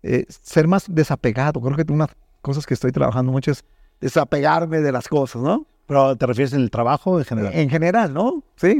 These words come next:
Speaker 1: a, a Polígono, a, hasta a veces me cuesta trabajo a la familia, ¿no? Con que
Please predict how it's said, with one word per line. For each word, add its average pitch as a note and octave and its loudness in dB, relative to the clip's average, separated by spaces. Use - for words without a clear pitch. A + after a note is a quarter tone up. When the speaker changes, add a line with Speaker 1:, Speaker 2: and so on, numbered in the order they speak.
Speaker 1:
a, B2+ -2
a - -2
Polígono, D#3 2
a, G#2 -4
hasta C#3 -2
a - 2
veces D#3+ 0
me D#3+ -2
cuesta E3 0
trabajo D3 -2
a B2+ -2
la B2 -2
familia, C#3+ 2
¿no? F3 0
Con D#3 -4
que C3 -2